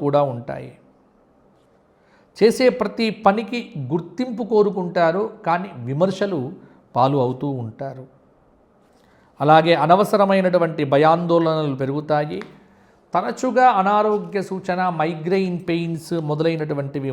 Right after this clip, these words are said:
ఉంటాయి. అలాగే ఈ రాశికి చెందినటువంటి భార్యాభర్తల మధ్య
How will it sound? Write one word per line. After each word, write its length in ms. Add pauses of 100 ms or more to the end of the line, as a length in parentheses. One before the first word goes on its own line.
ఉంటాయి. 420 (1700)
అలాగే 400 (2000)
ఈ 120
రాశికి 440
చెందినటువంటి 640 (140)
భార్యాభర్తల 800 (100)
మధ్య 320